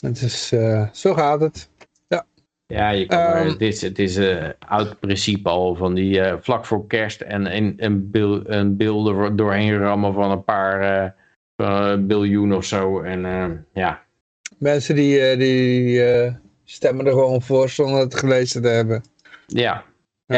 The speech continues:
Speaker 1: Ja.
Speaker 2: ze kijken er hooguit of hun dingetje erin zit. Zeg maar, zij hebben gestemd voor gratis houten speelgoed voor, eh, minderjarigen.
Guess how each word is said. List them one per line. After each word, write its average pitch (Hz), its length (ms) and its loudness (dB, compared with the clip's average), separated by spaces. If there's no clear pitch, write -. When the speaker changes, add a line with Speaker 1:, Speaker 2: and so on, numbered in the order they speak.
Speaker 1:
Ja. 127 60 0
Speaker 2:
ze 156 100 2
kijken 156 300 -2
er 147 220 -2
hooguit 143 420 -2
of 143 200 -6
hun 147 260 0
dingetje 139 380 0
erin 110 240 2
zit. 85 220 -4
Zeg - 120 -6
maar, 90 140 0
zij 120 200 0
hebben 131 200 -2
gestemd 117 400 -4
voor 117 240 -4
gratis 113 480 -2
houten 113 340 -4
speelgoed 107 640 -2
voor, 98 380 0
eh, 98 140 0
minderjarigen. 107 880 0